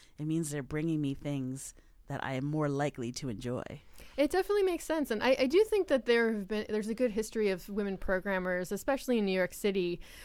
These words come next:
Speaker 2: But, you know, it makes a difference. You, you do see that, you know, that, that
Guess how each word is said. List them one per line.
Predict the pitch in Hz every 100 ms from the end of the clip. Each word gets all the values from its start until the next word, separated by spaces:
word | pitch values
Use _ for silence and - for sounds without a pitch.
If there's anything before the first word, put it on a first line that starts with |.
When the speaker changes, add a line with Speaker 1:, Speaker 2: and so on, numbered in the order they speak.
| -
Speaker 2:
But, | 277 285 285
you | 302
know, | 302
it | 285
makes | 285 285
a |
difference. | 285 285 190 175
You, | 202
you | 196 196
do | 202 220
see | - 220
that, | 202 175 95 - -
you | 196
know, | 180 175 175
that, | 175 - 170
that | 180 175 175